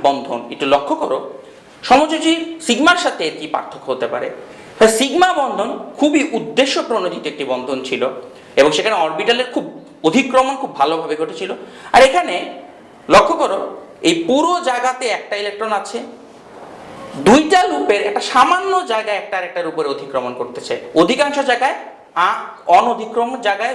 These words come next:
রয়ে গেছে, অর্থাৎ অধিকাংশ জায়গায় কোনো অতিক্রমণ ঘটছে না, শুধুমাত্র অল্প একটু জায়গাতে অতিক্রমণ ঘটছে। তাহলে এটি হচ্ছে পাই বন্ধনের একটা বড়, আহ, কি বলবো, দুর্বলতা, যে তার অতিক্রমণ খুব অল্প ঘটে, ফলে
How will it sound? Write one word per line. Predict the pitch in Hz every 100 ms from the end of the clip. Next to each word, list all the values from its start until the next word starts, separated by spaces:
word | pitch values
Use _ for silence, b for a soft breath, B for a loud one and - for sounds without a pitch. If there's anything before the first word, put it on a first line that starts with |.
| 156
রয়ে | 135
গেছে, | 135 131 135
অর্থাৎ | - 202 160
অধিকাংশ | 175 262 269 262
জায়গায় | 220 202
কোনো | 180 143
অতিক্রমণ | 143 156 143 135
ঘটছে | 151 143 131 117
না, | 117 B B -
শুধুমাত্র | 220 285 311 277 254 - - - - - - 220
অল্প | 311 320 381
একটু | 370 294 240
জায়গাতে | 208 185 160
অতিক্রমণ | 143 151 139 131 131
ঘটছে। | - - 113 127
তাহলে | 143 135 -
এটি | 214 311 277
হচ্ছে | 254 233 -
পাই | 190 202 202
বন্ধনের | 190 196 208 196
একটা | 190 180 147
বড়, | 175 247 277 B B 139
আহ, | 139 135 131 135
কি | 233
বলবো, | 240 - 139 135 - 156
দুর্বলতা, | 262 302 262 170 147 147
যে | 156 -
তার | 160
অতিক্রমণ | - 208 220 214 220
খুব | 170 196
অল্প | 240 247 151
ঘটে, | 135 123 - -
ফলে | 160